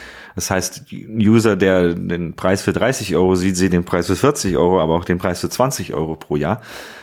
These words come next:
Und er könnte ja dann einfach so schlau runtergehen, ah, sagen, ja, ja, Moment mal, äh, dann gehe ich auf den kleinsten Preis runter. Das willst du ja nicht. Also an, äh, f-, hab ich mir verschiedene Subscription Groups angelegt. Die heißt einmal Micro, Mini, äh,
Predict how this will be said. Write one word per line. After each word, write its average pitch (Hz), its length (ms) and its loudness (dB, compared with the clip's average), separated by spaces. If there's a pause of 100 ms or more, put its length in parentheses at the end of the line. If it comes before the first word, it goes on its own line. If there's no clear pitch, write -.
(120)
Und 95 140 -4
er 92 80 2
könnte 110 220 2
ja 101 60 4
dann 95 120 2
einfach 101 320 0
so 98 160 0
schlau 101 260 2
runtergehen, 113 380 4
ah, 101 200 2
sagen, 104 220 0
ja, 101 260 2
ja, 85 120 2
Moment 107 300 2
mal, 80 220 0
äh, 82 200 -4
dann 78 120 -2
gehe 90 100 0
ich 95 100 0
auf - 100 -2
den 78 300 0
kleinsten 104 360 0
Preis 101 300 -2
runter. 85 240 0 (480)
Das - 140 -8
willst 107 220 0
du - 40 0
ja - 60 0
nicht. 90 240 -2 (540)
Also 165 520 0 (1200)
an, 101 200 4
äh, 95 300 2
f-, - 240 -2 (180)
hab - 160 -2
ich - 140 -4
mir 95 340 6
verschiedene 113 420 2
Subscription - 520 -2
Groups 113 200 2
angelegt. 104 380 2
Die - 100 0
heißt - 380 -6
einmal 80 280 0
Micro, 110 440 2
Mini, 101 520 4 (560)
äh, 73 260 0